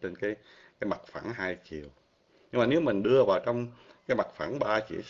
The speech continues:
trong cái không gian ba chiều á, thì mình thấy nó có cái chiều cao, nó đưa mình lên cao. Đó, thành ra bây giờ mình nhìn trở lại cái, chẳng hạn như tiến trình giới định tuệ, mình thấy lúc nào cũng giới định tuệ, nhưng mà cái mức, cái mức độ giới định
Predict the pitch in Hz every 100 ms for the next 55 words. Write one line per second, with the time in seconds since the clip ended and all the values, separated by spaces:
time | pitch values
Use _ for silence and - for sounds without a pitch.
0 | - 113 117 127 110 110 107 107 101 101
1 | - 82 80 98 - _ _ 87 82 76
2 | 107 120 123 123 - 76 - - 87 90
3 | - _ _ _ _ _ - 110 101 90
4 | 73 82 85 - 87 85 - _ _ _
5 | _ _ _ _ _ 90 92 90 78 71
6 | 78 82 85 - - - 107 98 87 90
7 | 92 80 107 82 78 85 78 98 - 87
8 | 90 98 98 117 131 78 78 92 120 101
9 | 73 87 71 73 87 71 113 117 131 92
10 | 73 82 98 101 110 76 82 80 73 101
11 | 104 92 - - - 277 240 - - 190
12 | 190 98 92 120 170 131 107